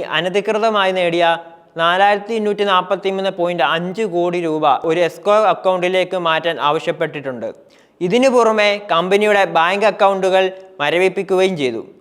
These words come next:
ഇത് നിയമവിരുദ്ധ പ്രവർത്തനങ്ങൾക്കെതിരെയുള്ള സെബിയുടെ ശക്തമായ നിലപാടിന് അടിവരയിടുന്നു. ജെയിൻ സ്ട്രീറ്റ് പ്രധാനമായും നിഫ്റ്റി ബാങ്ക്, നിഫ്റ്റി തുടങ്ങിയ ഇൻഡെക്സ് സൂചികളിലെ തട്ടിപ്പ് നടത്തിയത്. അവരുടെ തട്ടിപ്പ്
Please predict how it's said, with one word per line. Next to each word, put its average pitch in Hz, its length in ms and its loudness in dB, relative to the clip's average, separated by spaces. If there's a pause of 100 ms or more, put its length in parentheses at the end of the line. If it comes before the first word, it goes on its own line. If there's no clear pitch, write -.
(260)
ഇത് 190 260 2
നിയമവിരുദ്ധ 214 600 0
പ്രവർത്തനങ്ങൾക്കെതിരെയുള്ള 190 1500 0
സെബിയുടെ 185 420 2
ശക്തമായ 185 600 -2 (140)
നിലപാടിന് 170 500 0
അടിവരയിടുന്നു. 151 760 -2 (260)
ജെയിൻ 214 280 2
സ്ട്രീറ്റ് 240 400 -4
പ്രധാനമായും 196 840 2 (260)
നിഫ്റ്റി 190 520 -4
ബാങ്ക്, 196 440 -2 (220)
നിഫ്റ്റി 165 280 -4
തുടങ്ങിയ 190 640 0 (100)
ഇൻഡെക്സ് 208 360 -2
സൂചികളിലെ 196 640 0 (140)
തട്ടിപ്പ് 160 360 -4
നടത്തിയത്. 123 340 -6 (460)
അവരുടെ 226 380 4 (100)
തട്ടിപ്പ് 208 520 0